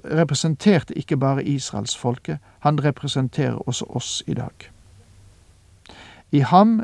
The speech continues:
ser vi også den troendes synd. Josva var prest for Gud. Gud utpekte prester i Det gamle testamentet. I våre dager er hver troende prest for Gud,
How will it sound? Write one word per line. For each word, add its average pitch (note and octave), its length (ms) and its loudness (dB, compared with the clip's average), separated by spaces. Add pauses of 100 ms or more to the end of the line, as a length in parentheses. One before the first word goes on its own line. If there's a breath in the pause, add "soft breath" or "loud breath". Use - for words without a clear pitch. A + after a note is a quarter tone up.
ser F3 300 2
vi C#3 140 0
også - 260 -2
den B2+ 200 -2
troendes C#3 920 -4
synd. A#2+ 460 -6 (1300 loud breath)
Josva E3 480 8
var D3 140 4
prest - 460 -2
for C#3+ 120 -2
Gud. C#3+ 480 0 (840 soft breath)
Gud G3+ 420 10
utpekte G3 720 4
prester - 460 0
i - 120 -2
Det C3+ 120 0
gamle C3+ 240 0
testamentet. B2+ 680 -2 (960)
I C#3 100 4
våre F#3 380 8
dager E3+ 540 6 (460 loud breath)
er D#3 100 8
hver F3 260 8
troende D3 500 0
prest - 480 -4
for - 160 -6
Gud, C3 440 -2